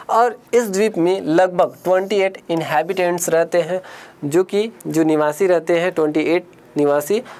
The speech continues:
वो इनकी मदद करते हैं और इस तरह से इनकी जो यात्रा होती है वो सफल हो ही जाती है। और इस तरह से ये अपनी जो समस्याएं हैं, ढेर सारी समस्याएं आती गई, आती गई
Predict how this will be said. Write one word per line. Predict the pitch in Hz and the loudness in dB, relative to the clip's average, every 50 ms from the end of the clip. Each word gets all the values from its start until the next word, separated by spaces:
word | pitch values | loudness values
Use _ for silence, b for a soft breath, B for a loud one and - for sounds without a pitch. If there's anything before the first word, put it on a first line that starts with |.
| B B - | B B -8
वो | 147 180 220 247 240 | -2 2 4 4 4
इनकी | 214 196 190 - 214 196 | 4 2 0 0 0 2
मदद | 170 - 147 170 190 185 | 2 2 2 2 0 0
करते | - 190 175 170 170 190 185 180 | 2 0 0 0 0 0 0 0
हैं | 175 190 | 0 -2
और | 190 - - 160 156 - - - | -4 0 0 0 0 0 0 -2
इस | 208 220 - | -2 -2 0
तरह | - 196 190 175 | 0 0 0 0
से | 165 - - 196 202 202 202 - - - - - - | -2 -2 0 0 0 0 -2 -6 -16 -20 -14 -4 -2
इनकी | 180 208 202 262 247 | -2 0 0 2 2
जो | 247 233 | 2 2
यात्रा | 180 160 147 143 147 147 - 185 | 4 4 2 2 2 0 0 0
होती | 180 160 151 151 151 175 | 0 -2 -2 -4 -4 -4
है | 151 165 180 | -4 -2 -2
वो | 175 170 190 202 | -2 0 0 -2
सफल | 196 - 139 - - 180 160 | 0 -2 -2 0 0 -2 0
हो | 147 165 180 | 2 2 2
ही | 196 | 2
जाती | 175 185 170 165 - 175 175 | 2 2 0 0 0 0 0
है। | 170 170 175 175 B B B B B B | 0 0 -2 -2 B B B B B B
और | 170 165 160 | 0 0 2
इस | 160 208 220 - | 2 0 0 2
तरह | 240 233 | 0 0
से | 226 226 - 233 | 0 0 -2 -2
ये | 190 190 220 240 240 240 254 - - | 0 2 2 2 2 2 0 -2 -8
अपनी | - - 226 247 | -4 0 0 2
जो | 226 240 214 | 2 2 2
समस्याएं | 220 185 160 156 160 151 - - 160 165 165 170 | 2 0 0 0 -2 -2 0 0 0 0 2 0
हैं, | 175 165 | -4 -4
ढेर | 143 123 185 202 196 | -4 0 0 0 2
सारी | 202 185 165 170 | 2 -2 -2 -2
समस्याएं | 165 - 156 156 151 151 - 160 160 | -4 -2 -2 -2 -2 0 0 0 0
आती | - - 135 135 - 165 156 | 2 0 -2 0 0 0 0
गई, | 147 156 156 156 | 2 2 0 0
आती | - - 135 143 147 160 156 | 0 0 -2 0 0 0 0
गई | 139 151 156 160 | 2 2 0 0